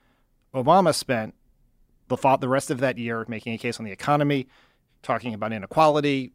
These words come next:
rolling out a jobs package, staring down Republicans on a budget vote. And he exited that year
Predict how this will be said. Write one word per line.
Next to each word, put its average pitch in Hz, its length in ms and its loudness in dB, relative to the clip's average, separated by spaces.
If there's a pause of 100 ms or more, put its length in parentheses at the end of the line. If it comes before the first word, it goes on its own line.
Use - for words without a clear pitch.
(160)
rolling 120 300 0
out 104 100 -4
a 107 60 -8
jobs 151 320 2
package, 135 720 -4
staring 123 360 -2
down 117 140 -2
Republicans 117 460 -4
on 107 80 -6
a 98 40 -10
budget 135 340 0
vote. 139 280 2 (640)
And 135 100 -2
he 123 140 -4
exited 165 360 2
that 131 200 2
year 110 260 -6